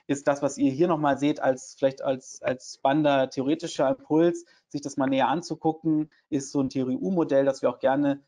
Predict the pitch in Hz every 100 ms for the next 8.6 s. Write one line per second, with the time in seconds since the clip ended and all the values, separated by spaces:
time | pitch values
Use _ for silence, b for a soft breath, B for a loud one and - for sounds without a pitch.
0 | _ - 135 131 131 127 127 139 123 131
1 | 143 160 - 160 160 B B B - -
2 | 120 180 196 175 160 151 143 156 - 143
3 | 139 135 - 143 143 139 139 B B -
4 | 156 160 - 160 - 131 - 165 190 -
5 | 135 147 - 143 135 131 127 156 - 165
6 | - 139 143 151 143 127 - 127 123 -
7 | 190 202 165 143 135 139 147 147 147 135
8 | 139 151 160 160 165